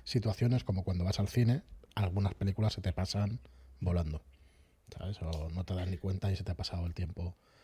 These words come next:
de esa manera y eso. A mí me pasa con algunos juegos de mesa también,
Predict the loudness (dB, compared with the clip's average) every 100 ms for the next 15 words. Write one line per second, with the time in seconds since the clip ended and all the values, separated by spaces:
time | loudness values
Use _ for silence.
0 | -20 -20 _ -4 -2 0 -2 -2 -2 -2
1 | -4 -8 -14 -4 0 2 4 4 4 4
2 | 4 4 4 4 4 2 0 -2 -2 -4